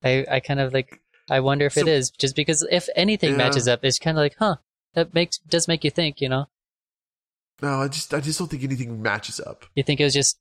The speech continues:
Speaker 1: for attention, and they made up, like, the twenty-three roses, and they, they made up all these
Speaker 2: I think
Speaker 1: articles?
Speaker 2: it's all made up. Yeah, I think it's all made up. Uh,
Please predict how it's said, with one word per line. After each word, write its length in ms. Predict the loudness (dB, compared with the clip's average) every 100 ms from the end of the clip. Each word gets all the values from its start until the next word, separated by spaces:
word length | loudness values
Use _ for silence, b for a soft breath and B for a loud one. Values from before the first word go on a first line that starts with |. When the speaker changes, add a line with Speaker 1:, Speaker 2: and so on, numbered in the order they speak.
| _
Speaker 1:
for 120 | 0
attention, 500 | 0 0 0 2 0 -2
and 240 | -4 -8 _ _ _ _ _ 0
they 100 | 2
made 160 | 4
up, 140 | 2 0
like, 120 | 0
the 100 | 2
twenty-three 360 | 2 2 2
roses, 580 | 2 2 2 4 4 2
and 120 | 0
they, 260 | 2 0 0
they 100 | 0
made 160 | 2 0
up 80 | 2
all 120 | 2
these 140 | 4
Speaker 2:
I 60 | 4
think 160 | 4 4
Speaker 1:
articles? 320 | 4 2 2
Speaker 2:
it's 160 | 0
all 60 | 2
made 40 | 0
up. 180 | -4 _
Yeah, 360 | -2 0 -2 -4
I 240 | -4 -2 -2
think 180 | -4 -4
it's 100 | -2
all 100 | 0
made 180 | 2 2
up. 240 | 2 -2 -16 _ _ _ _ _ -8
Uh, 260 | -8 -8